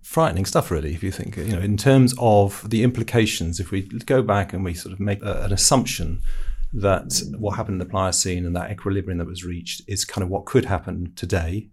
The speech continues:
if we were to reach that equilibrium. So the question, I suppose, is how long would it, how long does it take to reach equilibrium? Question number one.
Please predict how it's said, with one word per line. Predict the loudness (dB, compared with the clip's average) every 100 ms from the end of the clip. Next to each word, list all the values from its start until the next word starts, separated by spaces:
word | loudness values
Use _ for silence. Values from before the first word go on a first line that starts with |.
| _ -8
if | -8 -6
we | -6 -6
were | -6 -10
to | -8 -6
reach | -6 -6
that | -10 -12
equilibrium. | -10 -8 -8
So | -4 -4
the |
question, | 0 0 2 -2
I |
suppose, | -2 -2 -2
is | -4 -6 _
how | -2 2
long | 2
would | 0
it, | -4 -2
how | 4
long | 4 4
does |
it | 0
take | 2 2 2
to | -4
reach | -4 -2
equilibrium? | -6 -6 -6 -6 -6 -6 -8 _ -20 -20 -8
Question | -6 -4 -4
number | -2
one. | -2 -4